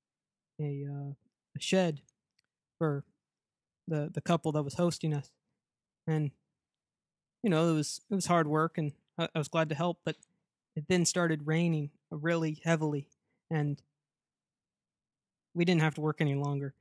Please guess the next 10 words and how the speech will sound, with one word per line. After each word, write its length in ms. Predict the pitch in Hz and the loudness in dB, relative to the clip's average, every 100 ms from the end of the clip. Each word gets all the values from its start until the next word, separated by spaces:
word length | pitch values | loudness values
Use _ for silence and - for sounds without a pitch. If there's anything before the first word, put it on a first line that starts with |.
| _ _ | _ _
And 140 | 165 - | -2 0
we 120 | 170 | 0
got 260 | 160 175 170 | 6 6 6
to 200 | 170 165 - _ _ | 0 -2 -6 _ _
instead 480 | 165 - 185 165 156 - - _ _ - | -2 4 6 6 2 -8 -12 _ _ 0
have, 160 | 175 - _ _ _ _ _ _ | 0 0 _ _ _ _ _ _
play 200 | 190 190 | 2 4
in 140 | 170 165 | 4 2
the, 220 | 160 - | 0 -2
uh, 180 | 156 | -2